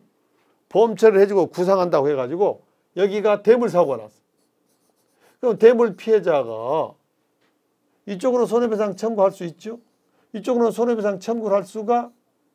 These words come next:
없지요. 대리운전자가 사고를 했을 때는 대인에 대해서는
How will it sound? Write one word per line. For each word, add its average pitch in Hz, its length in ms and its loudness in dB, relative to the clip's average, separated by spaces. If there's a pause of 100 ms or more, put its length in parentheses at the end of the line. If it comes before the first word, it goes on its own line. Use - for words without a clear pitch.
(200)
없지요. 196 560 -8 (2500)
대리운전자가 247 640 0
사고를 220 280 0
했을 185 160 -10
때는 165 260 -6
대인에 233 500 0
대해서는 170 760 -4